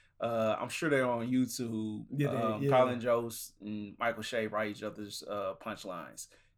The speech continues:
Speaker 1: It's hilarious, like, y-, 'cause they, they're reading them for the first time blind, supposedly.
Speaker 2: Yes.
Speaker 1: You know what I mean? So,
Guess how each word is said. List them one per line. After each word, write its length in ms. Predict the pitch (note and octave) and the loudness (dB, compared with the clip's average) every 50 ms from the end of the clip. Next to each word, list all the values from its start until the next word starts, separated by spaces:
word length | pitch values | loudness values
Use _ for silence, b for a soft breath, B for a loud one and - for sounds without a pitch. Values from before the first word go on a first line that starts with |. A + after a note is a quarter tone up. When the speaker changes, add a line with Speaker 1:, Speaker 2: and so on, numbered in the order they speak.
| _ - | _ -8
Speaker 1:
It's 100 | - - | -2 2
hilarious, 680 | G3 F#3+ E3+ E3+ E3+ D3+ A2+ - - - - - - - _ C#3 | 4 8 10 10 10 10 8 6 0 -12 -16 -16 -16 -8 _ 0
like, 200 | C3 A#2+ B2 A#2+ A2+ | 0 0 0 -2 -6
y-, 140 | C3 C#3+ B2 - - | -8 -10 -10 -10 -6
'cause 240 | - D3+ B2+ A#2+ | -2 -2 -2 0
they, 160 | B2 C3+ C3+ C3 | 2 2 2 2
they're 220 | A#2 A2 C3+ C3 | 2 0 0 2
reading 260 | C3 D#3 F3 D#3 C3+ | 4 6 6 6 4
them 100 | A#2+ A2 - | 2 -2 -4
for 100 | - A#2 | -8 -8
the 60 | G#2+ | 0
first 320 | - - D3 C#3 - - - | 4 4 4 4 4 0 0
time 280 | C#3 C3 A#2+ G#2+ G#2 | 0 2 0 0 -2
blind, 460 | G#2+ B2+ C3+ C3+ B2 A2 G#2+ G#2+ G#2 - - | 0 2 2 2 2 2 0 -4 -8 -10 -8
supposedly. 560 | - - - D#3 D#3 D3 B2+ - G#2+ - - - - | -8 -2 4 6 6 6 6 2 -4 -14 -14 -12 -8
Speaker 2:
Yes. 320 | C#3+ C3 C#3 C#3+ B2 G2 - | -4 0 2 2 0 0 -2
Speaker 1:
You 100 | B2 B2+ | -2 0
know 100 | B2 A#2+ | 2 2
what 80 | A#2 A2+ | 2 2
I 80 | A#2 | 0
mean? 320 | A#2 A#2 A#2 A2+ A2+ A2+ A2 | 0 0 0 0 0 -2 -2
So, 460 | - - A#2+ G#2 G2+ G2+ A2 A#2 | 0 2 2 2 2 0 -4 -6